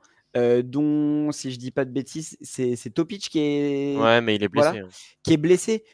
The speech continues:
Speaker 1: Mais pareil, c'est un jeune joueur qui a un énorme Q I basket et qui va très bien s'intégrer et qui va très bien fitter avec un effectif comme ça. Donc,
Speaker 2: Ouais.
Speaker 1: toutes les acquisitions de Sam Presti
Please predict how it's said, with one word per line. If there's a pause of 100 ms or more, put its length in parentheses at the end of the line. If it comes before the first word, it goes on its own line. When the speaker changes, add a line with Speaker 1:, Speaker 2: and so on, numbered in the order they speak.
(100)
Speaker 1:
Mais
pareil,
c'est
un
jeune
joueur
qui
a
un
énorme
Q
I
basket
et
qui
va
très
bien
s'intégrer
et
qui
va
très
bien
fitter
avec
un
effectif
comme
ça.
Donc, (300)
Speaker 2:
Ouais. (440)
Speaker 1:
toutes
les
acquisitions
de
Sam
Presti